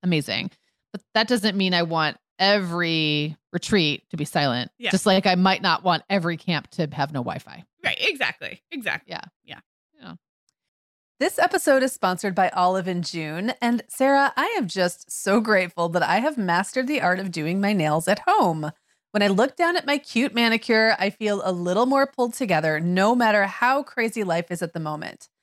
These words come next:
Speaker 1: Thankfully, Olive and June's Mani system makes it so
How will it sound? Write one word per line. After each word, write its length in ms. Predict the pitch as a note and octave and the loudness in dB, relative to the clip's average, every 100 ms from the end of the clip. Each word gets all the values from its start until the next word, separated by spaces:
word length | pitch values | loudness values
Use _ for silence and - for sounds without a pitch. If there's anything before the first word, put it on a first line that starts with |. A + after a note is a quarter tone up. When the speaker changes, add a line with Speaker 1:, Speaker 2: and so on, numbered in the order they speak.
| _ _ - | _ _ 0
Speaker 1:
Thankfully, 560 | D4+ F4 G4 C4+ G#3+ D4 | 0 2 2 4 4 4
Olive 320 | F#3+ G#3+ B3 | 2 2 0
and 140 | D4 | -4
June's 320 | G#3+ G#3 G3 | -6 -6 -6
Mani 320 | G3 F#3+ G#3+ C4 | -6 -4 -4 -6
system 480 | - D4 - D4 C4+ | -8 -8 -6 -4 -4
makes 300 | A3+ G3+ - | -4 -4 -6
it 160 | F#3 | -10
so 420 | - - C4 D#4+ | -10 -2 2 2